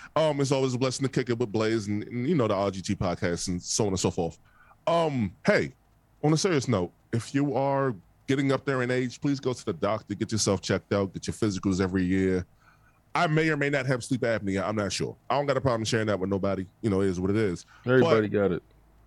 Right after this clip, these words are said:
Speaker 1: Yeah, I know. But good, man, hey, but I be struggling, boy. Um, but no, no, but just, <laughs> yep, it'd be hard to get this. Oh my God.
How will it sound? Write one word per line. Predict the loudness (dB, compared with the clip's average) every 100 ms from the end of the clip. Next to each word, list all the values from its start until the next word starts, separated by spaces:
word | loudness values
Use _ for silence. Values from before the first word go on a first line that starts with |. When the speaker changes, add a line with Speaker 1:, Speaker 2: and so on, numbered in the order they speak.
| _ _ -20 _ -4 2
Speaker 1:
Yeah, | 4
I | 4
know. | 4 2 0
But | -2
good, | -2 -2
man, | -2 0 -2 -6
hey, | -10 -10 -10 -6
but | -4 2
I | 2
be | 2
struggling, | 2 2 2 0
boy. | 2 2 0 -12 -20 -12 0
Um, | 2 4 4
but | 4
no, | 4
no, | 4
but | 2 2
just, | 2 0 -2 -6 -8
<laughs> | -12 -6 -2
yep, | -2 0
it'd | 0
be | 0
hard | 2 6 6 4
to | 2
get | -2
this. | -2 -2
Oh | 0 0
my | 0 -4
God. | 0 0 -2